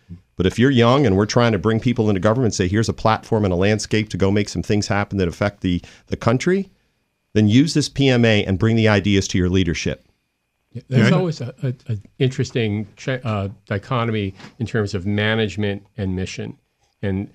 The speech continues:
Speaker 2: I'm reminded of the proverbial story of the nasa cleaning crew that when they were asked what they did for the agency, they said, "Well, we put the man on the moon," um, because they could see their part in the agency's mission. And I think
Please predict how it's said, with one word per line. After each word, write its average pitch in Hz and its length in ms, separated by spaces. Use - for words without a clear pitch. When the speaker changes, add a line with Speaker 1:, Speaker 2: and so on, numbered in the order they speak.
Speaker 2:
I'm 104 240
reminded 113 400
of 95 100
the 101 80
proverbial 101 480
story 98 340
of 95 140
the 92 120
nasa 98 680
cleaning 110 420
crew 98 320
that 98 160
when 98 200
they 95 80
were 95 140
asked 98 220
what 101 160
they 98 120
did 95 300
for 110 160
the 98 160
agency, 113 320
they 92 100
said, 92 200
"Well, 95 100
we 104 120
put 101 180
the 92 80
man 90 240
on 85 80
the 92 60
moon," 95 280
um, 90 200
because 98 280
they 110 180
could 101 180
see - 260
their 95 280
part 98 480
in 98 120
the 95 120
agency's 95 460
mission. 98 400
And 95 160
I 98 80
think 104 320